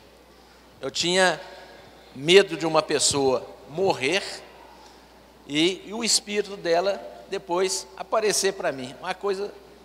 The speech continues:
banal, que hoje não tem nada disso. E mamãe me levou pra conversar com Chico Xavier. Nós éramos muito amigos, nós chamávamos Chico de tio Chico.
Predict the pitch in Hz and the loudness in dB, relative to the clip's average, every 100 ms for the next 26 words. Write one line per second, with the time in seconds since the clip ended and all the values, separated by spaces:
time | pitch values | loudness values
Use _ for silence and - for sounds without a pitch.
0 | - - - - 180 220 180 190 156 - | -20 -20 -20 -4 0 2 4 4 4 0
1 | 156 190 180 190 - - - 190 220 202 | -2 0 0 -4 -10 -18 -14 -8 -6 -2
2 | 185 220 185 120 143 143 - - - - | 2 2 0 -4 -6 -8 -10 -12 -20 -20
3 | - - - - - 165 185 190 190 202 | -20 -20 -20 -20 -14 0 4 6 6 6
4 | 214 226 175 190 190 190 180 170 175 - | 8 8 8 6 4 4 4 6 6 4
5 | 185 - - 226 - - 165 117 107 - | 2 4 4 2 -2 -2 0 0 0 -4
6 | - - - - - - - - - - | -16 -20 -20 -20 -20 -20 -20 -20 -20 -20
7 | - - - - - 117 131 143 147 143 | -20 -20 -20 -20 -10 -2 2 8 8 6
8 | 131 131 147 143 131 113 120 123 170 170 | 0 -2 -4 -2 -4 -2 -2 0 -2 -2
9 | 170 165 - 147 160 143 139 - - - | 0 2 4 6 6 4 0 -12 -16 -4
10 | - 185 214 214 202 - - 147 - 226 | 0 0 -2 -8 -14 -16 -16 -12 -8 -6
11 | 240 196 - 120 104 - | -4 -2 -2 -2 -8 -14